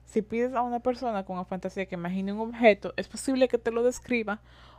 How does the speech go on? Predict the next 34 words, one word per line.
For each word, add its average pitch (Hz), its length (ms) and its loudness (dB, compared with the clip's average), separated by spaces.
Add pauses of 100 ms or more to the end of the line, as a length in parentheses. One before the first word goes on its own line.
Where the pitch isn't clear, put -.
o 262 160 6
que 277 100 0
te 262 180 6
lo 254 140 4
diga, 233 400 6 (300)
o 226 100 6
que 226 100 2
te 233 100 6
diga 240 180 2
los 262 160 2
conceptos 233 600 -4
que 233 120 -16
conoce 202 340 -2
del 202 220 6
objeto, 196 520 4
pero 196 220 2
no 190 220 -6
podrán 214 380 2
tener 196 320 -2
una 190 120 -6
imagen 185 340 -4
mental 185 540 -2
de 175 320 0
ese, 185 200 -6
en 185 340 -4
ese 196 160 -4
momento 196 360 -4
de 190 120 2
la 180 100 -6
descripción. - 640 -16 (520)
Entonces 185 580 -6
dice, 185 480 -8
la 190 280 0
fantasía. 196 760 -6